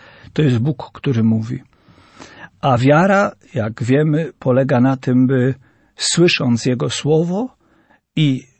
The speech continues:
przyjmując to Słowo za prawdę, uznając to Słowo za prawdę, dostosowywać do tego Słowa swoje życie.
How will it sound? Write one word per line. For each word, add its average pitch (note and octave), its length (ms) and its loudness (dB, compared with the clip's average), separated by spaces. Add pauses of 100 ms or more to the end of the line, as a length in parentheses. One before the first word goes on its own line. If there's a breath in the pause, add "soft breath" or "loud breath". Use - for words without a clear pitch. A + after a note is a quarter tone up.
(100)
przyjmując D3+ 680 0
to D3 120 -4
Słowo B2 320 -2
za A2+ 160 -4
prawdę, D#3 580 -2
uznając B2 640 -2
to B2 120 -6
Słowo A#2 300 -4
za A2 140 -4
prawdę, C#3+ 540 -2 (800 soft breath)
dostosowywać C#3+ 1120 0
do C3+ 120 -4
tego C#3 260 -6
Słowa A#2+ 460 -2 (400)
swoje B2 420 -2
życie. C#3+ 480 -4